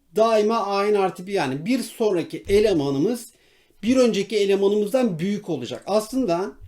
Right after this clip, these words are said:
şeyde, kalkülüsün sekizinci edition'ında şurada eşitlik vermemiş. Tamam mı? Vermemiş ama bazı yerlerde eşitlik veriliyor, bazı yerlerde eşitlik verilmiyor. On dördüncü edition'da eşitlik koyarak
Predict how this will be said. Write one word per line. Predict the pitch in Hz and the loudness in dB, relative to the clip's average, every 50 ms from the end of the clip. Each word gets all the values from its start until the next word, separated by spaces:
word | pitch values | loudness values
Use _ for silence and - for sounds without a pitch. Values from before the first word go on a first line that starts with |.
| - - - _ _ | -20 -20 -20 _ _
şeyde, | - - 180 160 170 170 185 175 175 165 - _ _ _ | -10 -4 -2 0 0 0 -2 -4 -4 -6 -10 _ _ _
kalkülüsün | - 180 202 214 208 208 220 208 214 208 226 208 | -4 -2 -2 -2 -2 -4 -6 -8 -6 -6 -8 -10
sekizinci | - - 208 185 190 214 190 180 208 208 202 240 240 | -6 -2 -2 -2 -2 -4 -6 -2 -2 -2 0 0 0
edition'ında | 226 185 175 160 - 180 156 147 143 143 190 214 | 0 0 -2 -4 -2 -2 -2 0 0 -2 -2 -4
şurada | 208 - 214 208 226 | -6 -6 -6 -4 -4
eşitlik | 208 196 - - 208 - - 220 - 170 | -4 -4 -4 -6 -8 -8 -12 -12 -6 -2
vermemiş. | 165 175 185 190 185 175 151 139 135 139 160 - - - - - _ _ _ _ _ _ _ | 0 2 2 4 2 2 0 0 0 -2 -2 -4 -8 -16 -18 -20 _ _ _ _ _ _ _
Tamam | - 151 190 226 226 180 | -10 -8 -6 -4 -4 -6
mı? | 127 104 - - _ _ _ _ _ - _ _ - | -6 -8 -10 -18 _ _ _ _ _ -20 _ _ -6
Vermemiş | 160 185 208 208 185 170 180 220 - - | -4 -2 -2 0 0 0 0 -2 -4 -8
ama | 185 214 233 214 175 | -6 -4 -4 -4 -2
bazı | 202 220 226 240 214 208 226 | -2 0 0 0 -2 -2 -2
yerlerde | 220 190 185 185 185 185 175 190 | -2 0 0 0 -2 -2 -4 -4
eşitlik | 139 180 - - - - 220 185 - | -6 -6 -8 -10 -12 -14 -16 -8 -4
veriliyor, | 190 165 156 185 190 170 | -4 -2 -2 -4 -2 0
bazı | 175 180 180 175 185 | 0 0 0 0 0
yerlerde | 185 185 175 180 185 190 190 185 | 0 0 0 0 -2 -4 -4 -4
eşitlik | 160 - - 165 - 170 - 165 | -6 -8 -10 -12 -14 -14 -8 -6
verilmiyor. | 156 175 196 190 190 156 143 147 165 202 214 208 - _ _ _ _ _ - | -4 -2 -2 0 0 -2 -2 -2 -4 -6 -6 -8 -14 _ _ _ _ _ 0
On | 180 185 214 233 233 | 4 4 6 6 6
dördüncü | 214 214 208 202 170 190 196 170 170 202 | 4 4 2 2 0 -2 -4 -4 -4 -4
edition'da | - 185 180 170 214 - - 185 160 165 190 226 - - - _ _ _ _ - | -2 -2 -2 -2 -2 -6 -2 -2 0 0 0 -2 -2 -4 -10 _ _ _ _ -8
eşitlik | 160 160 - - 170 _ _ - 226 - - _ | -6 -6 -6 -8 -10 _ _ -12 -12 -12 -12 _
koyarak | - 165 165 151 139 127 107 95 - _ | -8 -4 -4 -2 -2 -4 -6 -8 -12 _